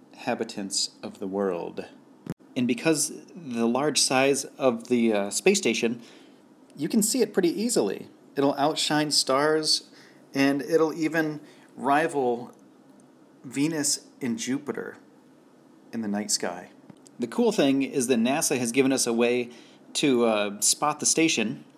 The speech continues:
at spot the station dot nasa dot gov slash sightings, and you can sign up for their free service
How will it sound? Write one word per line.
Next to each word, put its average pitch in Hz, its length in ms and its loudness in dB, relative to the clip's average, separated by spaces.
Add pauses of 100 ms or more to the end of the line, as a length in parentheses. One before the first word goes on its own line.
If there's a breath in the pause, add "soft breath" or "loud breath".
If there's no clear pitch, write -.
(140)
at 113 340 -2
spot - 560 0
the 120 80 -6
station 131 540 2
dot 110 220 -2
nasa 113 480 0
dot 101 260 -2
gov 123 400 0
slash 107 460 0
sightings, 110 640 0 (360 loud breath)
and 147 140 4
you 165 60 2
can 160 100 -2
sign 160 240 0
up 156 120 -4
for 151 120 -2
their 123 140 0
free 147 240 -2
service 127 600 -2